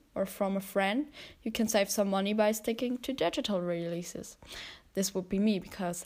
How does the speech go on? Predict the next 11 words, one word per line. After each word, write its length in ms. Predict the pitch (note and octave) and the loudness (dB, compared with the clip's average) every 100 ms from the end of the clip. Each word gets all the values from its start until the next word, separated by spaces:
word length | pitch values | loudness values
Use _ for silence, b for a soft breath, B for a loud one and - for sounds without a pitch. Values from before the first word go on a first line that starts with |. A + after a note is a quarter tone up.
| - | -4
I 160 | E3+ - - | -4 -4 4
always 500 | A#3 B3 B3 A#3+ A#3 | 6 6 6 4 2
buy 280 | - G#3 G3+ | 2 2 4
my 160 | G3+ | 0
books. 280 | F#3+ F3 - | -2 -2 -2
So 80 | G#3+ | 2
this 240 | A3 D4 | 4 4
w-, 220 | - - - | 2 -4 2
would 180 | C4+ B3+ | 2 4
be 220 | B3+ - | 2 4
a, 280 | A3+ A3 | 4 4